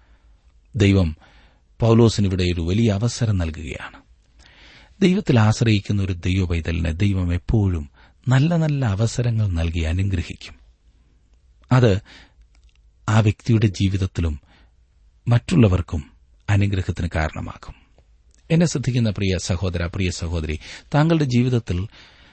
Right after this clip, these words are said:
ദൈവം പറഞ്ഞിട്ടുള്ള കാര്യങ്ങൾ വിശ്വസിക്കുവാനും അത്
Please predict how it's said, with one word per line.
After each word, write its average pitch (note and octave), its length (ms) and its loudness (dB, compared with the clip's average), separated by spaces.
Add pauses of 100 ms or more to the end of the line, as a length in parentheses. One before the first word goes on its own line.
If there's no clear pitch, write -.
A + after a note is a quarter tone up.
(720)
ദൈവം D#3 520 4
പറഞ്ഞിട്ടുള്ള G2+ 600 0
കാര്യങ്ങൾ F2 560 -2
വിശ്വസിക്കുവാനും G2+ 1000 -2 (1080)
അത് C#3 280 2